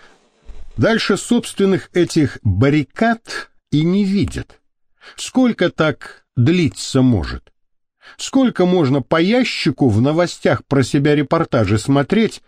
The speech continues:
и лощеные морды новых властных скотов, выходящих к народу, наблюдать по ту сторону голубого экрана и пустые посулы их в живе из-за стенки бетонной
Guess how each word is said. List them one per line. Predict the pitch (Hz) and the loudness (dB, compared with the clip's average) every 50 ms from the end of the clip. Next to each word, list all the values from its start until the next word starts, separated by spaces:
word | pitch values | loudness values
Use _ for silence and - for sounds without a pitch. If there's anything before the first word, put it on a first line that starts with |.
| _ _ | _ _
и | - 139 | -2 0
лощеные | 143 147 139 - - - - 185 180 180 185 185 | 0 0 0 -2 -4 -2 0 0 0 0 0 0
морды | 185 175 165 156 135 120 98 101 92 120 | 0 2 2 2 2 2 2 2 2 2
новых | 123 123 151 165 165 156 151 131 - - | 2 4 4 2 2 2 0 -2 0 0
властных | 120 127 135 135 127 - - - 127 113 - | 2 2 2 2 0 -2 0 0 0 0 0
скотов, | - - - - 135 135 - - 233 226 - - _ _ _ _ - - - | -4 -8 -4 -2 -2 -2 0 0 0 0 0 -4 _ _ _ _ -14 -4 0
выходящих | 98 110 135 135 - 139 131 123 139 131 110 - - - - 107 - - | 2 2 2 2 2 0 2 2 2 2 0 0 -2 -2 -2 -2 -2 -4
к | - - | -2 0
народу, | 123 131 135 143 135 127 107 92 78 73 71 67 - _ _ _ _ _ | 2 2 2 2 2 0 0 -2 -2 -6 -8 -10 -12 _ _ _ _ _
наблюдать | - 104 120 123 127 139 147 135 147 165 151 - - | -2 0 2 2 4 2 2 2 2 0 0 -2 -2
по | - - 135 | -2 -2 -2
ту | 131 - 139 127 | 0 0 -2 -2
сторону | - - - - 185 180 151 143 131 123 113 | -2 -4 -4 0 0 2 2 2 2 2 2
голубого | 95 - 131 135 131 127 120 135 139 127 131 135 135 | 2 2 2 2 2 2 2 2 2 2 2 2 2
экрана | 131 - 165 170 196 208 196 156 113 80 - _ _ _ _ _ _ | 0 0 0 0 0 0 0 -2 -2 -4 -6 _ _ _ _ _ _
и | - 160 | -2 -2
пустые | 127 - 156 151 - - - - 202 190 190 175 | 0 0 -2 -2 -2 -4 -4 -2 0 0 0 0
посулы | - _ - 190 190 - - - - - 139 123 117 120 127 | -2 _ -2 -2 -2 -2 -4 -6 -2 0 2 4 4 2 2
их | - 131 120 104 95 | 2 2 0 2 0
в | 90 | -2
живе | 87 80 - 104 175 220 220 170 131 | -2 -4 -2 -2 0 2 2 2 0
из-за | - - 131 107 92 82 92 143 127 | 0 0 0 0 0 0 0 -2 -2
стенки | - - - - 170 190 202 190 - - 196 | -2 -4 -4 -2 0 0 0 -2 -2 -2 -2
бетонной | 160 131 123 139 - _ - - 127 127 120 117 117 117 113 110 101 | 0 0 0 -2 -2 _ -2 0 2 2 2 2 2 2 2 0 -2